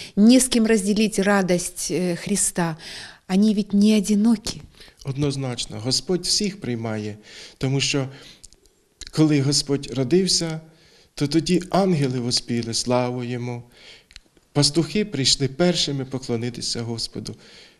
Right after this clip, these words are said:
Speaker 2: І мудреці також прийшли зі Сходу для того, щоб принести дар-, дари Богу. І ми теж маємо можливість завжди на кожному місці прославити Христа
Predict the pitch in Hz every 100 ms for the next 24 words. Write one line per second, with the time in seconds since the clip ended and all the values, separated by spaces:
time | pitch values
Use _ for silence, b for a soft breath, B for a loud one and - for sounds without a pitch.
0 | B _ 170 165 160 - - - - _
1 | _ 131 156 160 180 - 196 180 180 -
2 | - - 196 190 131 - 113 - 120 113
3 | 113 - 110 113 101 - b b b 117
4 | 120 123 117 110 - 117 117 113 - -
5 | 110 110 - 117 117 113 104 98 80 B
6 | B B - 160 175 180 175 117 110 113
7 | 113 113 120 120 160 143 123 135 143 139
8 | 120 B B B B 139 147 208 165 151
9 | 143 139 127 - - 120 - 170 156 120
10 | - 110 123 113 165 175